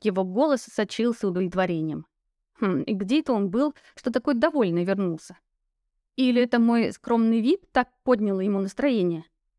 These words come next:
«Нам нужна расческа», перебил его Рэм. «Невоспитанный ремень,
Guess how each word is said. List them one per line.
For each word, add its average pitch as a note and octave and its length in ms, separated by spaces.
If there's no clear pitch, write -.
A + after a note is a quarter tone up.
«Нам A#3+ 220
нужна B3 320
расческа», A3+ 640
перебил G3+ 420
его F#3+ 260
Рэм. E3 300
«Невоспитанный C4 800
ремень, C4+ 460